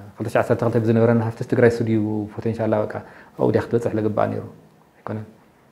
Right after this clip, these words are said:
ደንቢ ስለ ይምስራሕና ተዋዲድና ብዘይ ምስራሕና ሃፍትና ብዘይ ምፍላጥና ብግቡእ ኣብ ረብሓ ብዘይ ምውዓልና ኢና ደንጉና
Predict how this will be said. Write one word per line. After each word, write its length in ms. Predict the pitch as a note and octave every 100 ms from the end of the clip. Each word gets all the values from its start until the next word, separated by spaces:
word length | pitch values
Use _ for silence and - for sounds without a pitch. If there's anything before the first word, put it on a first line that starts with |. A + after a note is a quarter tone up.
| _ _ _ _ _ _ _ _ _ _ _ _ _ C#3
ደንቢ 220 | - A#2 A#2+
ስለ 180 | A#2+ G#2+
ይምስራሕና 400 | G2 G2 F#2+ G2+
ተዋዲድና 380 | A2 G#2+ G#2+ A#2+
ብዘይ 180 | G#2
ምስራሕና 240 | G#2 G2 F#2+
ሃፍትና 240 | G2+ B2+
ብዘይ 200 | A#2 F#2+
ምፍላጥና 360 | G#2+ A2 G#2 G#2+
ብግቡእ 360 | G#2 G#2+ A2+ C#3+
ኣብ 120 | A2+ G#2+
ረብሓ 240 | A2 A2+ -
ብዘይ 200 | G#2+ G#2+
ምውዓልና 340 | A2 G#2+ G#2+ B2+ C3+
ኢና 140 | - A#2 A2+
ደንጉና 360 | A2 A#2+ G#2+